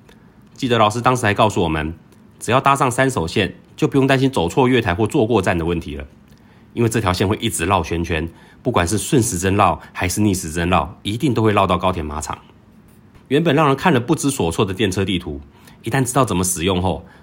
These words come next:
这张小地图就变成了重要度仅次于钱包的法宝了。想要在东京活下去的话，是绝对少不了这张电车图的。对观光客来说，大家最常去的几个大闹区，像是银座啦、上野、秋叶原、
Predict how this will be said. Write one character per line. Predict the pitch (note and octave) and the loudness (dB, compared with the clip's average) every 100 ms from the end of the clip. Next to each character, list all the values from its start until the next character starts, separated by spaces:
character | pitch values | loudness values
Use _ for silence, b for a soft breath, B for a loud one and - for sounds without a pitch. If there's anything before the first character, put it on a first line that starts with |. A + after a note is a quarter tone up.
| B | B
这 | - | -4
张 | C#3+ C#3+ | 0 0
小 | F#2+ | 0
地 | F#2 A#2 | 0 0
图 | F#2+ | -2
就 | B2 | -2
变 | B2 C#3 | 0 0
成 | A2 F2+ | 0 -2
了 | |
重 | F#2+ D3 A#2 | -2 0 0
要 | A2+ | 2
度 | G2+ G2 | 0 -2
仅 | F2 D#2+ | -4 -8
次 | D2 - G#2+ | -6 -4 -2
于 | F2 | -2
钱 | - D#2+ F2+ | -4 -6 0
包 | G2 | 0
的 | F#2 | 0
法 | D#2+ D2+ | -4 -6
宝 | C#2+ | -8
了。 | C#2 - - B B B B - | -10 -16 -20 B B B B -12
想 | - | -4
要 | G2 | 0
在 | A2 | 0
东 | G#2 G#2+ | 0 0
京 | A#2 | 0
活 | G#2 F2 | 0 0
下 | F2+ F#2 | 2 0
去 | F2+ | 0
的 | |
话， | D#2+ E2 D2 B | 0 0 -2 B
是 | - | -14
绝 | - F#2 | -4 0
对 | A2+ | 0
少 | - D2+ | 0 0
不 | E2 | 0
了 | F2 | 0
这 | F#2 | 0
张 | F#2 | -2
电 | F2 F#2 | 0 -2
车 | E2+ | -4
图 | E2 D2 | -6 -8
的。 | C#2+ - - - - - - - - | -12 -14 -20 -20 -20 -20 -20 -20 -10
对 | D#3 | -4
观 | D3+ | -2
光 | D#3 E3 | 0 0
客 | D#3 | 2
来 | C3+ G#2 | 2 2
说， | A#2+ A2+ A#2 A2+ B | 2 2 0 -4 B
大 | - D3+ | 0 0
家 | D3+ | 0
最 | D3+ B2+ | 0 0
常 | G2+ | 0
去 | G2+ A#2 | -2 0
的 | G2 | 0
几 | F#2 | 0
个 | - | -2
大 | F2+ F#2 | 0 2
闹 | F#2 D#2+ | 0 -2
区， | - E2+ F2+ B B | -4 -6 -8 B B
像 | - C3 | -4 -2
是 | B2+ | -2
银 | A2 G#2 | -2 -2
座 | A#2 D3 B2 | 0 2 4
啦、 | A2+ A#2 A#2 B - | 4 2 -4 B -6
上 | - C3 G2 | 0 0 2
野、 | E2 D2+ C#2+ b b | 0 0 -6 b b
秋 | - C3 C#3 | -6 0 2
叶 | B2+ | 4
原、 | G2+ F2+ F2+ | 4 2 0